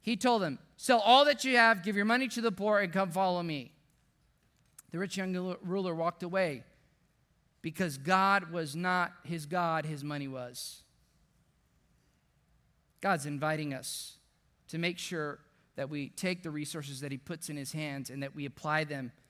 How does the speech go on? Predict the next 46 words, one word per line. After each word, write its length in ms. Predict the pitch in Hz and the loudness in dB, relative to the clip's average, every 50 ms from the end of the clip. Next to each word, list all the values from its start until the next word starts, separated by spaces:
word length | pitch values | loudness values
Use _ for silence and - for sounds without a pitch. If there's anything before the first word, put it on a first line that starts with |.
| _ _ _ | _ _ _
the 80 | _ 147 | _ -8
way 160 | 147 147 147 | -4 -4 -4
he 160 | 147 143 160 | -4 -4 -4
intends 380 | 175 160 135 - 165 160 160 156 | -4 -4 -2 -2 -4 -4 -4 -6
for 120 | - - | -8 -6
us 140 | 143 139 135 | -8 -6 -8
to 140 | - - 139 | -10 -12 -12
apply 320 | 131 - - 135 131 131 | -12 -10 -6 -4 -4 -4
them. 260 | 123 127 127 127 - - - _ _ _ _ _ _ _ _ _ _ _ _ _ _ _ | -4 -8 -12 -14 -16 -20 -20 _ _ _ _ _ _ _ _ _ _ _ _ _ _ _
Money 400 | 131 175 196 208 208 190 - - - | -2 -2 0 0 -2 -4 -6 -8 -8
is 180 | 151 151 135 | -8 -6 -6
not 260 | 156 170 170 170 165 - - _ _ _ _ _ _ _ | -2 0 0 0 0 -2 -8 _ _ _ _ _ _ _
a 80 | - 135 | -10 -10
problem, 500 | - - 170 165 170 170 156 147 135 127 | -2 2 4 4 4 4 0 -2 -6 -6
but 160 | 127 151 147 | -6 -8 -6
the 100 | - 147 | -6 -4
love 280 | 147 156 160 170 180 160 | -2 2 2 2 2 0
of 160 | 170 143 131 | -4 -6 -6
money 320 | 147 147 143 143 135 135 | -6 -6 -6 -6 -6 -8
is. 580 | 143 - 151 156 143 131 120 - - - - - _ _ _ _ _ _ _ _ _ _ _ _ | -8 -6 -6 -8 -8 -8 -12 -14 -16 -16 -16 -18 _ _ _ _ _ _ _ _ _ _ _ _
The 20 | - | 2
Bible 240 | 175 185 175 165 165 | 4 4 4 2 -2
tells 260 | - 185 180 190 165 | 0 0 0 0 0
us 140 | 165 139 - | -4 -6 -8
that 140 | 165 139 | -8 -6
the 60 | 151 147 | -2 0
love 200 | 151 165 170 160 | 2 2 2 0
of 100 | 156 151 | -2 -4
money 260 | 156 156 156 160 156 | -4 -4 -2 -2 -4
is 120 | 147 127 | -6 -6
the 80 | 147 147 | -8 -8
root 180 | 143 156 160 | -6 -6 -6
of 80 | 156 139 | -4 -4
all 220 | 147 143 143 147 | -4 -4 -4 -4
evil. 340 | 160 175 165 135 160 151 139 - - _ _ _ _ _ _ _ _ _ _ _ _ _ _ _ | -6 -6 -6 -6 -8 -10 -10 -12 -20 _ _ _ _ _ _ _ _ _ _ _ _ _ _ _
There's 140 | 127 - | -12 -10
something 320 | - - 185 180 165 185 185 | -6 -4 -4 -2 0 0 0
about, 260 | 175 170 165 156 - - - _ _ _ _ - | 2 2 2 2 0 -6 -16 _ _ _ _ -6
about 400 | - 143 156 165 160 151 - - - _ _ _ _ _ _ _ | -2 0 2 4 4 2 0 -4 -12 _ _ _ _ _ _ _
the, 240 | 143 147 156 151 - - 151 | -8 -6 -6 -6 -6 -8 -8
the 120 | 147 156 | -8 -8
greediness 680 | 143 139 135 151 165 170 170 175 175 170 165 156 - 165 | -8 -8 -8 -6 -6 -4 -4 -4 -4 -4 -6 -6 -6 -8
of 140 | 151 135 | -8 -8
the 120 | 139 143 135 - | -10 -12 -12 -14
human 380 | - - - 165 170 160 147 143 | -18 -12 -10 -8 -6 -6 -6 -6
heart 580 | 139 135 156 170 165 156 147 - - - - | -4 -2 0 2 2 2 0 -2 -10 -18 -18